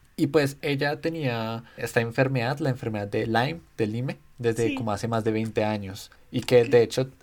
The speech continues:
Speaker 1: esto le causaba un dolor en el pie. Y después ella atestiguaba que después de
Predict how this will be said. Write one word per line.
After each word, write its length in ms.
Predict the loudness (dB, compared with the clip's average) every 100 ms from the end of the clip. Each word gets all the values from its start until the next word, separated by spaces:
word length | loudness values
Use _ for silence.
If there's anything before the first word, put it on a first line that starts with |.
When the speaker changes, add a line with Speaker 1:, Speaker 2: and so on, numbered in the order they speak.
| 0
Speaker 1:
esto 340 | 0 2 0
le 140 | 0 0
causaba 460 | 0 2 2 2
un 180 | 0 0
dolor 460 | 0 2 0 -2 -6
en 100 | -6
el 140 | -4
pie. 240 | 0 0 -2 -4
Y 100 | 0
después 440 | 2 0 0 -2 0
ella 400 | 0 0 2 0
atestiguaba 800 | -2 -4 -4 -2 4 6 4 0 -18 -20 _
que 400 | 0 4 4 2 -2
después 420 | -2 0 2 2 4
de 240 | 2